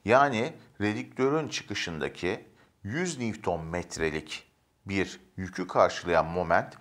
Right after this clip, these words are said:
aslında redüktörün girişinde yani motor tarafında kırk altı misli düştü. Yüz bölü kırk altı nokta altı, iki nokta bir. Yani motor tarafındaki momentimiz iki nokta bir Newton metreye düştü.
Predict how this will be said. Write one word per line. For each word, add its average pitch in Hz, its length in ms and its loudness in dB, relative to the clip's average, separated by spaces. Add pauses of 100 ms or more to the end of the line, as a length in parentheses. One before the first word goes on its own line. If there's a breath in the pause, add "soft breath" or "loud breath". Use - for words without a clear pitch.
(340 loud breath)
aslında 135 400 4
redüktörün 117 560 -2
girişinde 80 460 -4
yani 98 440 4 (340 loud breath)
motor 104 480 2
tarafında 107 760 4 (600 loud breath)
kırk - 380 -4
altı 143 380 6
misli 143 680 -4
düştü. - 440 -2 (560 soft breath)
Yüz 170 260 -2
bölü 107 160 2
kırk 107 240 0
altı 107 240 6
nokta 85 280 2
altı, 151 560 4 (200)
iki - 200 -4
nokta 87 360 0
bir. 76 240 -8 (320 loud breath)
Yani 147 280 6
motor 104 440 4
tarafındaki 120 640 2
momentimiz 98 640 0
iki 160 300 -6
nokta 165 380 -2
bir 147 160 -6
Newton 143 380 0
metreye 131 460 0
düştü. - 340 -4